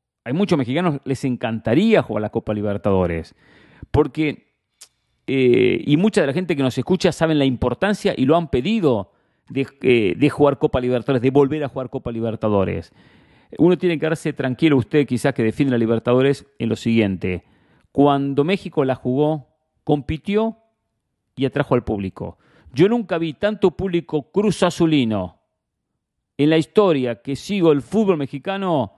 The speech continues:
como en la Copa Libertadores. Es claro que es fácil decir en una final llené el estadio, como Pachuca que llenó el estadio en la final. No, yo hablo de partidos, partidos antes de una final, partidos e instancias previas. Lo que llenó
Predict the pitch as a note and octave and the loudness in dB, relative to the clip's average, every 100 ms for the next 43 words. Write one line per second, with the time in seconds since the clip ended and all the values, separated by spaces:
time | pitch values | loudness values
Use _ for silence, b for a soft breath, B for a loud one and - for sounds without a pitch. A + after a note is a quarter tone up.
0 | b b D#3 C#3 B2+ - C3 A#2 A2 G#2+ | b b 0 0 -2 -2 -4 -2 -2 -4
1 | G2+ A2+ G2+ F2 D#2+ - _ _ _ _ | -2 2 2 0 -6 -14 _ _ _ _
2 | A#3+ C4 A3 D3 C#3+ C3 A3 - C#3 B2 | -2 2 2 2 -2 0 0 0 -6 -6
3 | - D#3 - C#3+ D3+ C#3+ - C3+ D3 C3 | -2 -2 2 2 2 -2 0 0 0 0
4 | C#3 B2+ - C3 A2+ A2+ C#3 C3 C3 E3 | -2 -2 0 0 2 0 2 2 0 0
5 | D#3+ C#3 A#2+ C3+ C#3 B2 C#3 C3+ - C#3 | 0 -2 -2 -2 -2 -4 -2 -2 0 2
6 | C3+ F3+ - b b b A3+ A#3+ G3 F3 | 4 4 2 b b b 0 2 2 0
7 | D3+ D3+ F#3+ F3 C#3+ A#2+ - _ _ - | -2 -2 0 2 2 -2 -12 _ _ -4
8 | C#3 E3+ F3 - E3 D#3 C#3 C#3 - B2+ | -2 0 0 0 -4 0 0 0 -2 -2
9 | A2+ F#2 D#2+ _ _ _ _ _ _ _ | -4 -6 -12 _ _ _ _ _ _ _
10 | - C#3 - F3+ D#3+ - _ - C#3+ C3 | 0 0 0 0 -2 -4 _ -2 -2 2
11 | E3 - D3+ - C#3 G#2 F#2 E2+ - _ | 0 0 -2 -2 -2 -4 -6 -12 -16 _
12 | _ _ _ _ _ - C3+ D3+ C3+ D#3 | _ _ _ _ _ -2 0 0 0 0
13 | A#3 A3+ | 0 0